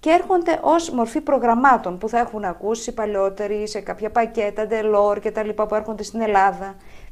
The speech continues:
Ποιοι όμως αυτά τα χρήματα που έρχονται πάλι στη χώρα μας τα παίρνουν, τα διαχειρίζονται;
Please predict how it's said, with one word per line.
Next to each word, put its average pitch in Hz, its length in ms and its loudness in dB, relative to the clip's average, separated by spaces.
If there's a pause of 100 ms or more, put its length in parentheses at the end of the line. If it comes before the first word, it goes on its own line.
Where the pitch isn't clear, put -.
(100)
Ποιοι 339 180 0 (240)
όμως 202 320 2
αυτά 190 160 -4
τα 254 100 -2
χρήματα 233 420 -4
που 180 320 -12
έρχονται 220 380 -8
πάλι 202 240 -8
στη 185 140 -18
χώρα 185 300 -10
μας 175 320 -14 (280)
τα 180 220 -12
παίρνουν, 170 380 -4 (160)
τα 180 120 -10
διαχειρίζονται; 170 1040 0